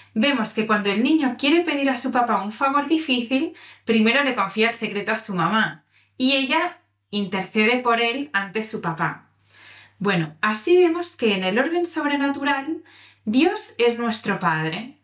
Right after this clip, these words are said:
que es la caridad y la misericordia infinitas, pero también es la infinita justicia. Y así vemos que María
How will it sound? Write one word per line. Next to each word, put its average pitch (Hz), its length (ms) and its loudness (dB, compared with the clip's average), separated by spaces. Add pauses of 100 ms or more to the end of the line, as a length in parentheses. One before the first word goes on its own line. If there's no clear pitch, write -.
(500)
que 240 240 2
es 330 160 -4
la 226 160 0
caridad 233 460 0
y 320 60 -4
la 269 120 -2
misericordia 220 680 -2
infinitas, 185 760 -4
pero 349 280 2
también 262 340 0
es 311 100 2
la 226 120 0
infinita 220 440 -2
justicia. 220 920 -4 (680)
Y 226 100 2
así 339 280 4
vemos 330 320 2
que 233 160 2
María 311 560 2